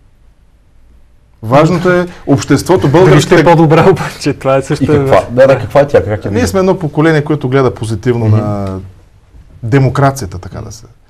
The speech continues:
Speaker 1: Щом искаме демокрацията да е жизнена, да повишим авторитета на демокрацията, винаги има алтернатива и ние сме оптимисти.
Speaker 2: Когато говорим за демокрация и особено живата демокрация,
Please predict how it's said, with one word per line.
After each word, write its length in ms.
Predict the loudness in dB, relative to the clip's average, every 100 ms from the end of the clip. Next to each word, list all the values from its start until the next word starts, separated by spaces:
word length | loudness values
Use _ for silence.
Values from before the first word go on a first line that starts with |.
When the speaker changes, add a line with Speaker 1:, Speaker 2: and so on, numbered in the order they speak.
| _ _ _ _
Speaker 1:
Щом 300 | -10 -2 0
искаме 460 | 0 0 -2 0 -2
демокрацията 680 | -4 -4 -2 -2 -2 -2 -2
да 140 | -2
е 100 | -2
жизнена, 440 | -2 -2 -2 -6 -12 -18 _ _ _ _ _ -14
да 340 | -2 0 0 -4 -16 _ _ _
повишим 380 | -4 -2 0 0
авторитета 580 | 0 0 -2 -2 -4 -6
на 100 | -8
демокрацията, 640 | -8 -8 -8 -8 -10 -18 -20 _ _
винаги 420 | -4 0 2 2
има 140 | 0 -2
алтернатива 680 | -2 -6 -6 -8 -8 -8 -8
и 40 |
ние 160 | -8 -8
сме 160 | -8
оптимисти. 560 | -10 -10 -12 -12 -14 -20 _ _ _
Speaker 2:
Когато 320 | -10 -8 -6
говорим 320 | -6 -6 -6
за 120 | -6
демокрация 760 | -6 -6 -6 -4 -4 -4 -6 -4
и 60 |
особено 380 | -4 -2 -2 -2
живата 360 | -2 -2 -2 -4
демокрация, 680 | -8 -8 -6 -8 -6 -8